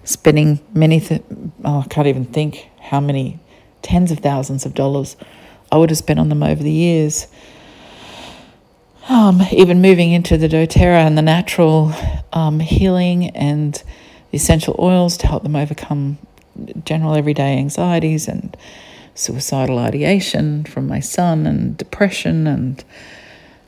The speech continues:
anxiety from my daughter, and allergies and anaphylaxis, all of the things. <laughs> Moving away from the chemis-, chemicals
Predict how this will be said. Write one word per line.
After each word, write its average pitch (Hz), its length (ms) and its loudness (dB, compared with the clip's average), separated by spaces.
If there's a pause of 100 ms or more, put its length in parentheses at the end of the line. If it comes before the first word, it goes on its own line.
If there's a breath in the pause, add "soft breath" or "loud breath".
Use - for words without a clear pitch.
(120)
anxiety 170 600 2
from 135 180 -4
my 139 120 -2
daughter, 190 500 4
and 151 240 0
allergies 175 600 2
and - 120 -2
anaphylaxis, 151 840 0
all 226 320 6
of 202 100 6
the 185 100 0
things. - 600 -2 (160)
<laughs> - 840 2
Moving 226 320 8
away 202 480 4
from 175 300 0
the 165 60 -2
chemis-, 196 500 0 (160)
chemicals 180 800 4